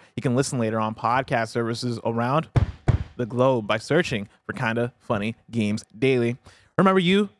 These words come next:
can use Epic Creator Code Kinda Funny on all Epic Store and Epic in-game purchases like Rocket League and Fortnite to help support the channel. To be a part of the show, head to kinda funny dot com slash K F G D to write in with your questions, squad ups, and more.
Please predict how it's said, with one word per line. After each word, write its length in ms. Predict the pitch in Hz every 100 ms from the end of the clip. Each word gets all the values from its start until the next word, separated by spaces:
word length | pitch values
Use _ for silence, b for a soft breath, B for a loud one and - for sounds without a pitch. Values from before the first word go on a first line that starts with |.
| -
can 100 | 170
use 180 | 170 -
Epic 180 | 143 170
Creator 280 | 170 151
Code 260 | 143 143 151
Kinda 180 | 156 131
Funny 240 | 147 147
on 100 | 139
all 280 | 131 127 131
Epic 160 | 127 123
Store 180 | 135
and 60 | 127
Epic 180 | 123 120
in-game 480 | 110 120 123 120 117
purchases 460 | 135 135 - 147
like 120 | -
Rocket 280 | 117 120 123
League 180 | 113 123
and 80 | 110
Fortnite 360 | 135 143 165
to 80 | -
help 200 | 110 123
support 400 | - - 139 -
the 80 | 175
channel. 420 | - 139 147 151 B B B
To 140 | - 269
be 80 |
a 60 | 254
part 180 | 226 214
of 40 |
the 60 | 196
show, 200 | - 175
head 260 | 190 160 - b
to 60 | 139
kinda 180 | 151 135
funny 140 | 143
dot 160 | 135 131
com 220 | 139 135
slash 280 | 165 143 -
K 260 | - 147 131
F 180 | 131
G 240 | - 165 196
D 220 | 170 170 B _
to 80 |
write 160 | 143 156
in 80 | 151
with 80 | 135
your 80 |
questions, 480 | 127 151 120 107 117 -
squad 340 | _ - 123 107
ups, 220 | 107 - _ -
and 180 | 139 127
more. 300 | 92 95